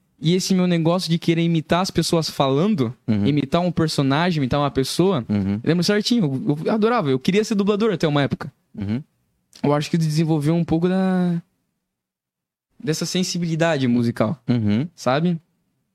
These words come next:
Speaker 2: Você conseguia explorar,
Speaker 1: É.
Speaker 2: ah, muito bem a, a, a, os melismos da corda, das cordas vocais.
Speaker 1: Não, mais ou menos,
Speaker 2: É,
Speaker 1: mais
Speaker 2: porque
Speaker 1: ou
Speaker 2: tu
Speaker 1: menos, mais ou
Speaker 2: consegue
Speaker 1: menos.
Speaker 2: saber, tipo, e do gra-, e fazer um grave, saber onde é que,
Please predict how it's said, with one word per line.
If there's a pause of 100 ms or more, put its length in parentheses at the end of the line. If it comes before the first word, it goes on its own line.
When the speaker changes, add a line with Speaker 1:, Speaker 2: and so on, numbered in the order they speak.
(1160)
Speaker 2:
Você
conseguia
explorar, (280)
Speaker 1:
É.
Speaker 2:
ah,
muito
bem
a,
a, (100)
a,
os
melismos
da
corda,
das
cordas
vocais. (720)
Speaker 1:
Não, (600)
mais
ou
menos,
Speaker 2:
É,
Speaker 1:
mais
Speaker 2:
porque
Speaker 1:
ou
Speaker 2:
tu
Speaker 1:
menos,
mais
ou
Speaker 2:
consegue
Speaker 1:
menos.
Speaker 2:
saber,
tipo,
e
do
gra-,
e
fazer
um
grave,
saber
onde
é
que,